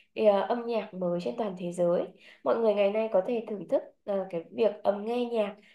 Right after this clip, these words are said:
trên toàn cầu, ờ, với, ở các cái đất nước khác nhau cũng như nền văn hóa khác nhau trong những cái ngôn ngữ khác nhau nữa, với cái ngôn ngữ khác nhau nữa. Ví dụ như là những người trẻ,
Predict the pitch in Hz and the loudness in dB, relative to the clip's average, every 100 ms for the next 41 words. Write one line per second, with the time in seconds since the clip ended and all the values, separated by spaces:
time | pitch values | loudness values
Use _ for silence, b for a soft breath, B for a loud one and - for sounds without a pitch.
0 | b - 254 240 233 202 196 196 190 185 | b 0 0 4 4 4 2 4 4 4
1 | - _ _ 190 185 196 190 208 226 247 | -8 _ _ -4 2 2 4 4 2 -2
2 | 370 - 277 381 403 403 302 240 220 247 | -4 -4 -6 -6 -8 -4 0 2 2 -2
3 | 247 208 185 185 196 180 180 285 254 247 | -2 0 -2 -2 -4 -6 -6 -8 -4 0
4 | 220 214 233 247 240 233 - b b - | 2 0 -4 -6 -6 -12 -18 b b -12
5 | 190 180 214 214 214 - 302 311 240 202 | -6 0 2 2 0 -6 -8 -6 0 0
6 | 202 - 392 - b b _ 185 185 214 | 0 0 0 -4 b b _ -2 0 0
7 | 233 233 - 269 269 247 220 202 - 349 | 0 -2 -4 -6 -4 -2 -2 -2 -2 -2
8 | B B _ 214 214 277 240 247 247 226 | B B _ -2 2 2 2 0 2 2
9 | 196 180 196 269 302 240 262 240 62 - | 2 -2 -4 -2 -2 2 2 2 0 -6